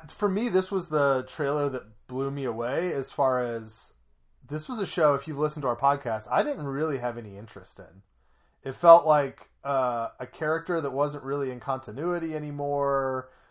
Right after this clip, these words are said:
It was time hopping. I really did not,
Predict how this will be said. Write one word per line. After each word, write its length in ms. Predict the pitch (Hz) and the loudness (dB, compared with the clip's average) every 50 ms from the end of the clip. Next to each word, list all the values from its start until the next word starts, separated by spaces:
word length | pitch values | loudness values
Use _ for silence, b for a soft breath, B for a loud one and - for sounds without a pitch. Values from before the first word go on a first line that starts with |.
| b b b _ | b b b _
It 40 | 113 | -16
was 160 | 117 120 107 | -14 -14 -14
time 440 | - - - - 160 156 156 151 147 | -14 -8 -4 -2 0 0 0 -2 -2
hopping. 840 | 143 139 147 139 139 - 151 139 135 131 131 131 127 123 123 127 117 b b b b b b b - | -2 0 2 2 2 0 -4 -6 -6 -6 -6 -6 -8 -8 -10 -12 -16 b b b b b b b -2
I 100 | 139 156 | -2 0
really 500 | 156 139 135 135 147 156 156 151 147 139 | 0 -2 -4 -2 -2 0 0 0 -2 -4
did 200 | 123 135 127 120 | -6 -6 -8 -6
not, 480 | 123 127 123 127 127 127 123 120 - | -4 -2 0 0 0 0 -2 -4 -6